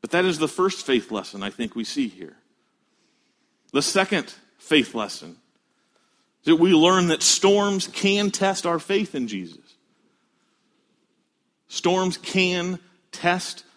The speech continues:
our faith in Jesus. This storm was a serious storm. The disciples' fear for their lives. We have some objective criteria and some subjective criteria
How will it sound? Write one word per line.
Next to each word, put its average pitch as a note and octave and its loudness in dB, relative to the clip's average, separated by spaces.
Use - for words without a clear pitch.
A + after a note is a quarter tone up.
our C#3+ 4
faith D3 0
in B2+ 2
Jesus. A2+ -4
This G3 6
storm D#3+ 2
was D3 2
a D3+ 8
serious D#3 2
storm. A#2 -2
The C#3+ -2
disciples' F3 2
fear E3+ 2
for D#3 4
their C#3+ 6
lives. D3 4
We D3 4
have C3 2
some C#3 -2
objective D#3 2
criteria G3 0
and C#3 -2
some C3+ -4
subjective C3 0
criteria A#2 0